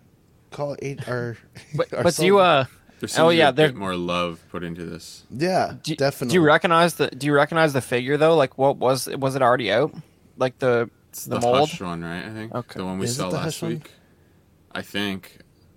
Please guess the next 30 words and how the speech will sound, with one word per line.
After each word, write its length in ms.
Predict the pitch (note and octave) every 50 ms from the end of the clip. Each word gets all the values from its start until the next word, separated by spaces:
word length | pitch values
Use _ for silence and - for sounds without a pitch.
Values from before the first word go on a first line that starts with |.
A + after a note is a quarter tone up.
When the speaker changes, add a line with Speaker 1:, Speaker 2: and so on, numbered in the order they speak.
| _ _ _ _ _ _
Speaker 3:
I 140 | - G#2 G#2+
wanna 280 | G#2+ G#2+ A2 B2 C3
say 180 | - - A#2+ A#2
it's 140 | A2 - -
the 80 | A2+
one 120 | G#2 G#2 G#2
we 80 | G#2
saw 220 | - - G#2 F#2 F2+
last 340 | F2+ F2 F2+ F#2 - -
week 140 | G2 F2 -
that 120 | F2 E2+ -
we 60 | F2+
were 80 | F2 E2+
saying 280 | - - F2 E2+ E2+
ha-, 80 | G2 G2 -
did, 240 | - F2+ E2+ - -
or 100 | F2+ F#2
the 120 | E2 E2+
week 300 | E2+ E2+ F2+ F2 E2+ _
before 240 | - F2+ - - - -
that 160 | - F2 E2+
didn't 200 | E2+ E2+ F2 F2+
have 120 | F#2+ E2
the 140 | E2 - -
S 220 | F#2 F#2 - -
on 80 | F#2+ G2
the 80 | G2 G2
back. 340 | G#2+ G#2 A2 - _ _ _ _ _ _ _ _ _ _ _ _ _ _ _ _ _ _ _ _ _ _
It's 80 | -
a 40 | -